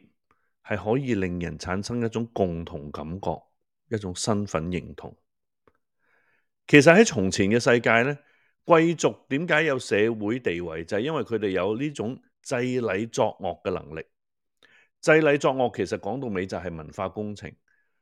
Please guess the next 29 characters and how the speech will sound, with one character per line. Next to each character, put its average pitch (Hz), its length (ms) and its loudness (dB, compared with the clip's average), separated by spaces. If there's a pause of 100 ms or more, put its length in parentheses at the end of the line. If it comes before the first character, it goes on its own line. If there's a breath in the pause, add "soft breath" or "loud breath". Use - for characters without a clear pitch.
文 117 320 0
化 151 200 2
工 165 260 -4
程 85 180 -6
嘅 92 80 -6
目 98 280 -6
的 135 80 -4
係 92 180 -10
乜 101 140 -8
呢？ 117 180 -10
就 113 120 -4
係 98 180 -4
要 113 280 -2
建 107 220 -4
立 104 300 -4
一 127 40 -6
套 101 220 -4
人 87 340 -4
人 90 240 -2
都 131 120 -2
願 107 560 0
意 113 280 4
遵 135 360 0
守 98 280 2
服 107 240 -6
從 78 200 -14
嘅 82 100 -10
規 95 220 -8
矩， 78 280 -12